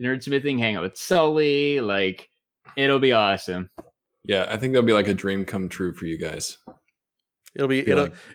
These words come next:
Speaker 3: it'll be, it'll be our homage.
Speaker 1: Yeah,
Speaker 2: Just
Speaker 1: and that's why, honestly, like, uh, there's no way I can pull off Emerald City Comic Con 'cause of, uh,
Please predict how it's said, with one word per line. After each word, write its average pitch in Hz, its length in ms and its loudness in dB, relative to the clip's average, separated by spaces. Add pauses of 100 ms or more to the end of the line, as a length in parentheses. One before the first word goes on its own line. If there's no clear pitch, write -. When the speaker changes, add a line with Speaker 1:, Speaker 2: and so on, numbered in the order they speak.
Speaker 3:
it'll 156 160 6
be, 151 180 0
it'll 156 140 4
be 147 160 0
our 135 120 4
homage. 113 600 -2 (1800)
Speaker 1:
Yeah, 131 120 2
Speaker 2:
Just 151 120 6
Speaker 1:
and 165 80 4
that's 208 180 4
why, 226 220 4 (260)
honestly, 208 400 6
like, 156 320 2 (220)
uh, 120 180 0 (120)
there's 151 180 -4
no 143 160 0
way 123 160 0
I 120 80 0
can 117 180 -8
pull 117 160 -8
off 113 200 -4
Emerald 113 280 -8
City 117 180 -6
Comic 117 340 -10
Con 117 280 -10
'cause 98 180 -12
of, 90 160 -10
uh, 85 260 -6